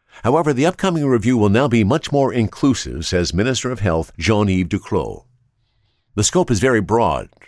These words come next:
All views will be welcomed," he says. Now the review will encompass cannabis industry concerns too, such as the federal excise tax and current caps on T H C in edibles.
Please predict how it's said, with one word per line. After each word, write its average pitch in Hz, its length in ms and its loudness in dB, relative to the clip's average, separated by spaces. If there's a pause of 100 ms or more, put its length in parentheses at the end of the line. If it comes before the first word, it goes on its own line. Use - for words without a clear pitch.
All 123 200 2
views 107 360 0
will 95 120 2
be 95 100 -2
welcomed," 90 440 -4
he 57 80 -12
says. 73 340 -8 (600)
Now 120 220 2
the 190 100 -2
review 139 280 2
will 113 160 2
encompass 110 480 0
cannabis 120 420 0
industry 107 380 0
concerns 113 560 -2
too, 85 380 -4
such - 280 -6
as 85 160 -2
the 87 120 -2
federal 95 300 -2
excise 131 440 -4
tax 57 420 -10 (100)
and 113 220 0
current 110 300 -2
caps 127 360 -4
on 98 140 0
T 113 240 0
H 92 140 0
C 87 200 -2
in 98 80 0
edibles. 90 520 -6